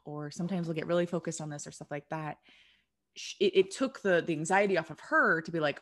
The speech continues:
"Oh, something's wrong with me," or, "He doesn't like me," to be like, "Oh no, this is just, this is just him." And, and the thing to seal that deal, especially if you are neurodivergent or things like that,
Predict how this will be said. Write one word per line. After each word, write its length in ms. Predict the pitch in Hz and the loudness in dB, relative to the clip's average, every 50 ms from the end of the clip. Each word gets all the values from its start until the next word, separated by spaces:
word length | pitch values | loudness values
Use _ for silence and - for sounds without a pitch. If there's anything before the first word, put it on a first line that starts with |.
| _ - | _ 4
"Oh, 180 | 202 208 196 180 | 4 6 6 4
something's 360 | - 190 175 170 151 147 160 | 2 -2 -4 -4 -6 -6 -8
wrong 120 | 147 139 | -8 -8
with 140 | 135 139 - | -8 -4 0
me," 320 | 185 214 247 247 240 233 202 | 2 4 6 6 6 6 4
or, 40 | 160 | 2
"He 140 | 156 147 | -2 -4
doesn't 260 | 135 135 - - - - | -4 -6 -6 -8 -4 0
like 300 | 170 208 220 - - 190 | 0 0 0 -2 -4 -4
me," 320 | 190 180 180 175 160 - - - - _ | -2 0 0 -2 -2 -4 -8 -16 -10 _
to 60 | - | 0
be 80 | 220 | 2
like, 200 | 202 196 190 - - | 4 4 2 2 4
"Oh 160 | 349 381 370 403 453 453 | 4 4 4 4 4 4
no, 200 | - 180 143 139 | 4 4 2 4
this 220 | - 208 226 220 311 | 6 6 6 6 4
is 120 | 277 - | 2 2
just, 480 | - 226 214 - - - - - - _ - | 2 0 0 -2 -4 -8 -10 -12 -12 _ -6
this 200 | 180 190 - - | -4 -4 -4 -4
is 100 | 175 - | -6 -6
just 220 | - 160 160 - | -6 -6 -8 -6
him." 420 | - 339 349 262 175 151 139 - - _ - - - - - - _ _ _ - | -4 -2 0 0 -2 -2 -6 -10 -14 _ -20 -20 -20 -20 -20 -20 _ _ _ 0
And, 240 | 190 202 202 196 190 - 196 | 2 2 4 2 0 0 0
and 300 | 190 185 180 175 160 170 - | 0 2 0 0 -2 -4 -6
the 160 | 175 170 160 - _ _ _ _ - | -6 -6 -6 -8 _ _ _ _ 2
thing 220 | 247 294 302 269 | 4 4 6 4
to 100 | - - | 4 2
seal 400 | - - - 294 311 339 370 359 | 0 -2 -4 -4 -2 -2 -2 -2
that 220 | 294 117 - - - | 0 -2 -2 -2 -2
deal, 320 | 180 160 156 151 151 151 | -2 -2 -2 0 0 -2
especially 440 | 151 - - - 196 196 - 202 180 | -2 -2 -2 -2 -2 0 0 -2 -2
if 80 | 180 180 | -2 0
you 80 | 175 | 0
are 100 | 165 165 | 0 0
neurodivergent 680 | 170 156 156 156 151 143 151 147 143 143 - 147 143 143 | 0 -2 -4 -6 -6 -6 -6 -6 -6 -6 -6 -8 -8 -10
or 40 | 139 | -10
things 240 | - 147 151 - | -10 -12 -10 -8
like 180 | - 143 - _ | -8 -10 -8 _
that, 240 | - 156 156 156 - | -6 -4 -4 -6 -6